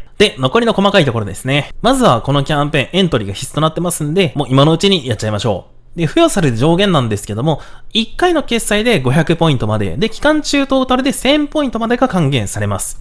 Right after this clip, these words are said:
なので、一回のお買い物で二千五百円までお買い物したら上限の五百ポイントに到達して、期間中トータルの千ポイントに到達するためには、期間中合計で五千円分利用したら上限に到達するということですね。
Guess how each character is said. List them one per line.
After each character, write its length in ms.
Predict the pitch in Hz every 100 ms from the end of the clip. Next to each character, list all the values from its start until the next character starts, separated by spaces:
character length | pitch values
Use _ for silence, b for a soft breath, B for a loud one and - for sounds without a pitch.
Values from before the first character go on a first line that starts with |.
| -
な 80 | -
の 80 | 214
で、 180 | 196 -
一 200 | 214 -
回 180 | - 339
の 100 | 240
お 40 | 127
買 140 | 120
い 40 |
物 180 | 113 113
で 180 | 196 113
二 140 | 139
千 180 | 190 359
五 80 | 160
百 220 | 220 277
円 80 | 349
ま 100 | 226
で 80 | -
お 80 | 127
買 160 | 127 120
い 20 |
物 160 | 127 135
し 80 |
た 80 | -
ら 80 | 254
上 160 | 123 123
限 140 | 123
の 80 | 92
五 100 | 104
百 240 | 180 -
ポ 100 | 208
イ 60 | 156
ン 40 |
ト 200 | 117 85
に 120 | 208 247
到 280 | - 208
達 280 | 185 196 -
し 60 | -
て、 180 | 294 - B B B
期 120 | -
間 180 | - 285
中 180 | 277 262
ト 120 | 254
ー 40 | 254
タ 100 | 247
ル 60 |
の 120 | 240
千 260 | - 262 285
ポ 100 | 302
イ 60 | 254
ン 40 |
ト 80 | 175
に 60 |
到 200 | 123 127
達 160 | 123 120
す 100 | 135
る 60 | 143
た 100 | 131
め 100 | 175
に 120 | 131
は、 320 | 139 104 - -
期 40 |
間 160 | 226 233
中 120 | 220
合 220 | 160 190
計 120 | 196 214
で 140 | 190
五 240 | 107 135
千 320 | 160 285 294 294
円 220 | 285 269
分 220 | 269 240
利 80 | 226
用 100 | 226
し 80 | -
た 80 |
ら 80 | 254
上 160 | 123 123
限 140 | 143
に 40 | 117
到 180 | 110
達 220 | - 107 -
す 100 | 120
る 80 |
と 220 | 113 85 -
い 80 | 110
う 60 | 110
こ 100 | 104
と 100 | 98
で 100 | 76
す 100 | -
ね。 160 | 131